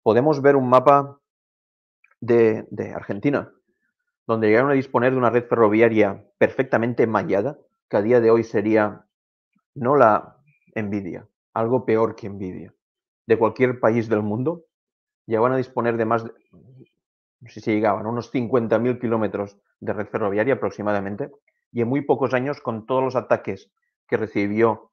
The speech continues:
el ferrocarril en depende de qué países, se llegó a quedar en poco más de treinta mil.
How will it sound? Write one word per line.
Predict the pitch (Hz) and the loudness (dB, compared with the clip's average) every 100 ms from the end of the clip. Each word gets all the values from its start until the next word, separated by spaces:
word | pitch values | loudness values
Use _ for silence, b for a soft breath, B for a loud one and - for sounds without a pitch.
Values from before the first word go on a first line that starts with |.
| _ _ | _ _
el | 110 104 | -4 -2
ferrocarril | 107 101 104 113 101 95 _ _ _ | 0 2 4 4 0 -2 _ _ _
en | 107 104 | -6 -2
depende | 101 120 113 | -2 0 0
de | 104 | 0
qué | 117 | 0
países, | 107 107 151 147 - _ _ _ _ _ | 0 0 -2 -6 -10 _ _ _ _ _
se | - | -4
llegó | 107 104 | 2 4
a | 123 | 4
quedar | 131 127 135 | 4 4 2
en | 113 110 98 _ - | 0 -4 -10 _ -4
poco | 123 | 0
más | 123 123 | 0 0
de | 123 | -2
treinta | 120 113 | -2 0
mil. | 113 139 - | 0 -2 -6